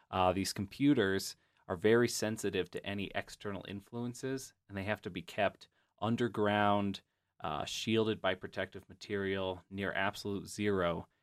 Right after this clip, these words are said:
so that nothing can interfere with them. So how you would access a quantum computer is through the cloud, through the internet. So even right now, you can go on, uh,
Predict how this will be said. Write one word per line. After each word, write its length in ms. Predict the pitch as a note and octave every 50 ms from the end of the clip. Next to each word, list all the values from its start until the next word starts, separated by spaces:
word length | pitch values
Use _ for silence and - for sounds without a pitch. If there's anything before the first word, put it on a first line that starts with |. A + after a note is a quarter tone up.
| _ _
so 160 | - - G2
that 160 | F#2 F#2+ E2+
nothing 640 | D2 F2 G2 F#2+ F2+ - - F#2+ F#2 F2+ F2+ F2 E2+ -
can 220 | - - F2+ E2+ E2+ -
interfere 440 | - G2+ F2+ E2+ - _ G#2+ A2 A2
with 160 | F2+ E2+ -
them. 240 | - - - - - - _ _
So 120 | - - A2
how 180 | - - A#2+
you 160 | A#2+ A2+ A2 G#2+
would 100 | G#2 F#2+
access 440 | G#2+ A#2+ C3+ C3 - - G#2 -
a 40 | -
quantum 340 | F2+ - - F#2+ F#2 F2+ E2+
computer 580 | - F#2 F2+ - - F#2 F2+ F2 F2 F2 F2 - _ _ _ _ -
is 80 | F#2
through 200 | - - G2 F#2+
the 80 | F2 E2+
cloud, 440 | - - - A2+ G#2 F2+ E2+ - - _
through 160 | - G2+ G2
the 200 | F#2 F2+ - G#2
internet. 400 | G2+ G2 F#2 F2 E2+ - - - _ _ _ _ _ _
So 100 | - G#2+
even 340 | G#2+ G2+ C#3+ D3+ D#3 D#3 C#3
right 260 | B2 B2 B2 A#2 -
now, 280 | A2 A#2+ B2+ B2+ A2
you 160 | G2+ F#2+ G2 F#2+
can 160 | - G2 G2
go 240 | - G#2+ G#2 G#2+ G2+
on, 400 | G2 F#2+ F#2+ F#2 F#2 F#2 F2+ F2+ - _ _ _
uh, 340 | - F#2+ F2+ F2 E2+ E2 E2